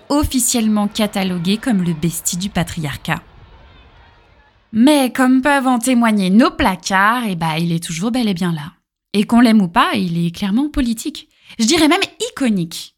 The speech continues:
Et c'est en partie grâce à Jean-Paul Gaultier. Parce que non, on peut pas parler de soutif et de corset sans citer ce créateur et sa maison de couture. Gaultier, il a pas fait un soutif en dentelle à glisser sous une robe, non ? Il a passé le corset sur le vêtement et a fait pointer les seins comme des cônes de glace.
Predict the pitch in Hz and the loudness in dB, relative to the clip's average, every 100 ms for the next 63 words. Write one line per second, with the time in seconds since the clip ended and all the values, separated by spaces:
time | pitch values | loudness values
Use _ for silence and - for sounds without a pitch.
0 | - 262 - 302 - - 554 311 - - | -6 -4 0 -2 -2 -4 0 -2 -2 -6
1 | 311 381 208 247 - 185 175 196 330 233 | -4 -2 0 0 0 0 2 2 2 0
2 | 202 196 - 165 - - 208 202 277 254 | 0 -2 -4 -8 -8 -8 -4 0 4 4
3 | 254 190 180 180 180 196 202 - 220 262 | 4 0 0 0 0 0 0 -2 -2 -2
4 | 226 170 214 208 247 208 - 196 208 - | -2 -2 -2 -2 -4 -4 -4 -4 -4 -2
5 | 196 185 220 240 220 202 196 202 - 208 | -2 0 0 0 -2 -2 0 -2 -2 -6
6 | - 196 175 _ _ - 190 175 269 226 | -4 -6 -8 _ _ -4 -2 0 2 2
7 | 170 170 175 208 175 196 226 214 190 185 | 2 0 -2 -2 -2 -6 -6 -4 -2 -2
8 | 226 202 185 190 220 208 226 226 262 196 | -2 -2 -4 -4 -4 2 4 4 2 0
9 | 190 196 _ - 208 190 208 214 247 202 | -2 -4 _ -4 0 2 2 0 0 0
10 | 180 196 170 196 190 - 247 262 233 196 | 2 0 0 -4 -2 -2 0 2 2 0
11 | 190 208 202 254 202 180 175 196 - - | -2 0 0 0 -2 -2 -2 -8 -6 -4
12 | 233 226 220 185 185 - 220 247 175 170 | -2 -2 -4 -4 -4 -4 -4 -2 -4 -4
13 | 170 220 202 180 170 160 160 - | -6 -4 -2 -4 -6 -8 -8 -10